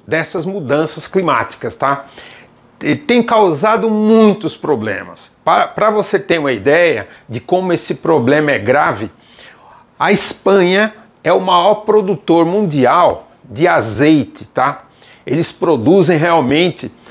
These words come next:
cerca de vinte por cento de todo o azeite do mundo,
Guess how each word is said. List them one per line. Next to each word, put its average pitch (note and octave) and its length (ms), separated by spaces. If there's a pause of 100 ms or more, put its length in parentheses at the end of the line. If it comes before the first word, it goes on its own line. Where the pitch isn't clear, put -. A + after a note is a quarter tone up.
(100)
cerca F3 520
de D3+ 440 (140)
vinte D#3+ 540
por G3+ 260
cento E3 580
de A2+ 160
todo F#3+ 320
o A3 40
azeite D3+ 640
do F3 160
mundo, D#3 400